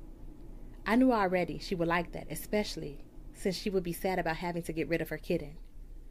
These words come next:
Uma had been clear this morning that the timing for a pet was all wrong for our family.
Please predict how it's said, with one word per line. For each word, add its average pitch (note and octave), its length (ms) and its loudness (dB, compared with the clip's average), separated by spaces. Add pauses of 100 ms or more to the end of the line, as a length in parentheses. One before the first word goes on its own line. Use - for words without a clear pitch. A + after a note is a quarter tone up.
(720)
Uma A#3+ 220 6
had A3+ 160 2
been F#3+ 100 2
clear G3 280 4
this E3+ 200 -2
morning E3+ 280 0
that D#3+ 260 -4
the E3 80 -4
timing F3+ 400 -2
for E3 200 -2
a D#3 40 -4
pet E3 340 -4
was D#3 160 -8
all E3 240 2
wrong D#3+ 340 -4
for - 200 -8
our D#3 160 -6
family. E3 500 -4